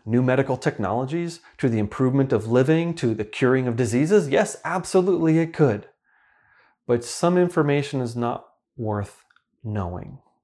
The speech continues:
Let me close with Psalm one thirty-nine thirteen. "For you formed my inward parts. You knitted me together in my mother's womb." Thank you so much to all the people who have supported me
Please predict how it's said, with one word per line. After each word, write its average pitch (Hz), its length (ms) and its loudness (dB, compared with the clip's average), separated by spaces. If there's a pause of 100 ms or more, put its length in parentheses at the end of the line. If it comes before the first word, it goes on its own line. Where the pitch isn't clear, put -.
(180)
Let 151 100 4
me 160 60 6
close 139 380 6
with 117 100 -4
Psalm 120 420 0
one 123 220 -4
thirty-nine 104 760 -4
thirteen. 92 600 -10 (840)
"For 165 160 2
you 196 140 2
formed 160 340 2
my 131 120 -2
inward 117 280 -4
parts. 95 420 -10
You 120 80 -4
knitted 143 300 2
me 135 100 2
together 110 640 -4
in 107 160 -8
my 101 140 -6
mother's 95 400 -6 (100)
womb." 92 300 -10 (1400)
Thank 147 220 2
you 143 80 0
so 139 200 4
much 135 220 2
to 127 60 0
all 127 100 4
the 127 40 -4
people 139 320 -2
who 120 80 0
have 117 160 -4
supported 127 420 -2
me 143 380 -2